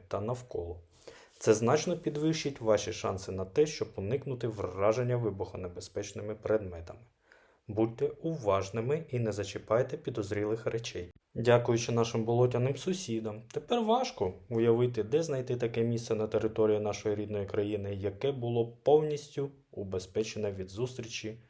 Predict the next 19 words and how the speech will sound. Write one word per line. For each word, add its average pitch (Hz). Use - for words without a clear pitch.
з -
даними 104
пристроями. 82
Але 123
я 117
точно 113
знаю, 95
що -
наш 95
YouTube 117
канал 92
саме 170
те 98
місце, 92
де 107
ви 95
зможете 92
знайти 95
інформацію, 98